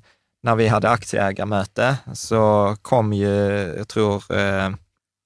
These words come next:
Svenska Dagbladet eller något sånt här, eh, hade en reklam, eller S B A B, Statens bank, gick ut så här, "Nu höjer vi räntan till noll komma sjuttiofem procent eller någonting." Eh, eller en procent.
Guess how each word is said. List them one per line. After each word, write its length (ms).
Svenska 480
Dagbladet 1040
eller 140
något 180
sånt 180
här, 280
eh, 80
hade 460
en 260
reklam, 680
eller 180
S 200
B 120
A 220
B, 280
Statens 580
bank, 240
gick 140
ut 120
så 100
här, 80
"Nu 200
höjer 320
vi 140
räntan 480
till 240
noll 280
komma 440
sjuttiofem 600
procent 440
eller 180
någonting." 500
Eh, 200
eller 180
en 260
procent. 720